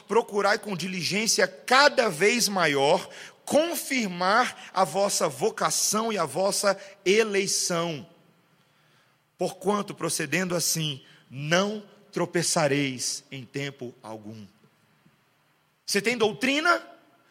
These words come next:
Confirma a doutrina. Você crê na salvação? Confirme a salvação. Creia, ame, respire, viva. Retorne à prática das boas obras.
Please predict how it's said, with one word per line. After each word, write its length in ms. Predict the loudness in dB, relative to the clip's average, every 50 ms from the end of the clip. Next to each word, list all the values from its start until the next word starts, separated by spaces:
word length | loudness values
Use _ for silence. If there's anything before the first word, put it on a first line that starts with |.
| _ _
Confirma 640 | 0 0 0 2 0 2 2 4 4 4 2 2
a 40 | 0
doutrina. 580 | 0 0 -2 -2 -4 -6 -4 -6 -8 -10 -10 -14 -20 _ _ _ _ _ _ _ _ _ _ _ _ _
Você 240 | -4 -2 0 0 2
crê 220 | 2 2 2 4 4
na 100 | 2 2
salvação? 560 | 2 0 0 0 0 2 2 0 0 -2 -4 -8 -14 -2
Confirme 580 | 2 4 4 4 2 2 2 2 2 2 2 2
a 60 | 0
salvação. 720 | 2 0 0 0 0 0 -2 -2 -2 -4 -4 -4 -6 -10 -14 -20 _ _ _ -20 -12 _
Creia, 480 | 0 4 6 6 8 6 6 6 6 6
ame, 540 | 6 6 8 10 10 10 10 8 4 -2 0
respire, 760 | 0 2 2 2 2 0 -2 -2 -2 0 0 0 0 -2 -4
viva. 680 | -6 -6 -6 -4 -2 0 0 0 -2 -2 -4 -6 -8 -10 -18 _ _ _ _ _ -20 -20 _ _ _ _ _ _ _ -2
Retorne 600 | -2 -2 -2 -2 0 2 4 6 8 6 6 4
à 80 | 2 -2
prática 500 | 0 2 4 4 4 2 0 -2 -4 -4
das 260 | -2 -2 -2 -2 -4
boas 360 | -6 -4 -4 -4 -4 -4 -4
obras. 640 | -4 -4 -4 -6 -6 -6 -6 -4 -4 -4 -6 -6 -8